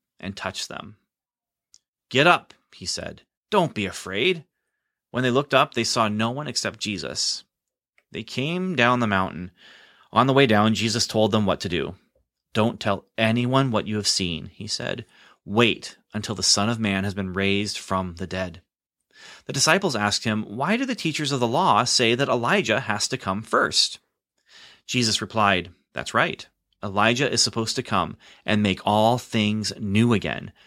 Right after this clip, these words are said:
But I tell you, Elijah has already come.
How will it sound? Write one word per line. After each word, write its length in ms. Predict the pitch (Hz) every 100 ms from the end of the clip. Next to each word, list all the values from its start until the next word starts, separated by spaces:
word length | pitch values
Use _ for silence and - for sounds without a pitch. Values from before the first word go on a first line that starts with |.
| _ _
But 120 | 92
I 200 | 92 120
tell 300 | 127 - 92
you, 340 | 90 82 78 82 _ _ -
Elijah 720 | 104 98 101 123 117 110 110 -
has 160 | 117
already 480 | 113 117 113 120 180
come. 400 | - 113 87 80